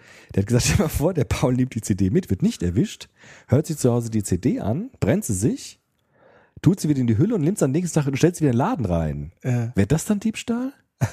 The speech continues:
Speaker 1: Ist ja keiner zu Schaden gekommen
Speaker 2: Das
Speaker 1: eigentlich.
Speaker 2: ist halt so diese Raubkopierfrage.
Speaker 1: Genau, gut.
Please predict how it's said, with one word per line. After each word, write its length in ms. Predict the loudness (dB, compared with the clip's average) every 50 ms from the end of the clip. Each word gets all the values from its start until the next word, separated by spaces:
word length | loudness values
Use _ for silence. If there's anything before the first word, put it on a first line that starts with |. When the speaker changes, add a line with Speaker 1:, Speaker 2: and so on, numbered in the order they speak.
| -6 -16 -18 -18 -18 _ _ -8 -4
Speaker 1:
Ist 120 | 0 0
ja 60 | 0
keiner 200 | 2 2 -2 -2
zu 120 | 0 -2 -2
Schaden 320 | -2 -2 -2 -2 -4 -4 -4
gekommen 320 | -2 0 0 0 0 -2
Speaker 2:
Das 80 | -4 -4
Speaker 1:
eigentlich. 300 | -4 -4 -6 -6 -6 -6
Speaker 2:
ist 60 | -4 -4
halt 140 | -6 -4
so 100 | -6 -6
diese 240 | -6 -4 -6 -6 -4
Raubkopierfrage. 1000 | -4 -4 -6 -6 -10 -10 -10 -10 -10 -10 -10 -10 -10 -10 -12 -12 -12 -12 -8 -2
Speaker 1:
Genau, 300 | -2 0 0 2 0 0
gut. 220 | 0 0 -2 -2